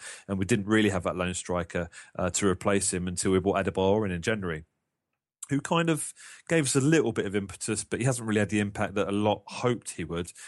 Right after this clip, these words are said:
Um, but there is a lot of suggestion that he's had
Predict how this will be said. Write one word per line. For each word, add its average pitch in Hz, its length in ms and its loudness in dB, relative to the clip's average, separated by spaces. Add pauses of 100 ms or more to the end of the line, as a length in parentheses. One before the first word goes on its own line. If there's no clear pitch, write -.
(160)
Um, 98 500 0
but 98 140 -4
there 113 180 4
is 113 240 0
a 104 60 -2
lot 98 160 0
of 98 120 -4
suggestion 95 600 -4
that 98 80 -6
he's 98 140 -4
had 98 280 -2